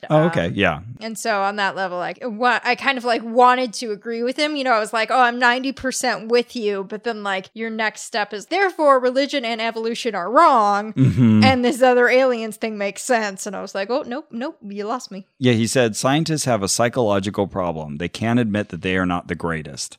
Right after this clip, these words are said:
Speaker 2: Right.
Speaker 1: I was like,
Speaker 2: <laughs>
Speaker 1: "Eh,
Speaker 2: No, that's
Speaker 1: no."
Speaker 2: not the thing.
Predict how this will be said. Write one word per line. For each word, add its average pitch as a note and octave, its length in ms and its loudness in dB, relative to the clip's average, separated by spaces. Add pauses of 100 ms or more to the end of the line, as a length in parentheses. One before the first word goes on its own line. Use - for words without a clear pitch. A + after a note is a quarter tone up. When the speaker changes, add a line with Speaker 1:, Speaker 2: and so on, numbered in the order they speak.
(140)
Speaker 2:
Right. E3+ 300 -14
Speaker 1:
I - 40 -10
was F#2+ 80 -6
like, - 200 -8
Speaker 2:
<laughs> E4+ 60 -6
Speaker 1:
"Eh, C#3 480 4
Speaker 2:
No, C4+ 260 -8
that's - 180 -8
Speaker 1:
no." F#2+ 160 0
Speaker 2:
not F2 260 -4
the G3+ 120 -14
thing. G#3 320 -16